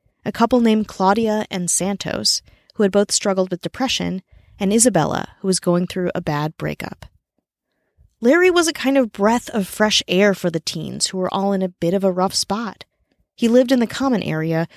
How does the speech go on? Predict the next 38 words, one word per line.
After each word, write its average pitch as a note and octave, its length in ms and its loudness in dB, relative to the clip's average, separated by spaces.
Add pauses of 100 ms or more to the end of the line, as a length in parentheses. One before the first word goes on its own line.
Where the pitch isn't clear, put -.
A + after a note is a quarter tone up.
(140)
cooking C4+ 320 -2
steak - 340 -2
dinners G#3 340 0
and F#3 120 -4
ordering F#3 380 -2
expensive E3+ 540 0
delivery. D#3 640 -10 (680)
They F#3 120 4
had F3 120 0
dinner F3+ 220 0
together, C4 580 0
and F#3 160 -4
Larry A3 260 4
told A3+ 240 -2
them A3 160 2
about G#3 220 2
his G3 180 -2
work B3 240 0 (300)
in G#3 120 -2
the G3 120 4
international A3 680 -2
C A3 260 0
I G#3+ 100 4
A A3 220 2
operative, - 600 -4 (220)
how A3+ 240 0
he A#3+ 160 2
knew A#3 180 4
Rudy G#3+ 340 0
Giuliani, G#3+ 760 -2 (260)
and F#3+ 120 -2
his G3 140 2
relationships F#3+ 760 0
with E3 100 -2
high-ranking F#3+ 800 0
Marine F3 340 -4
Corps E3 340 -6
officers. - 720 -6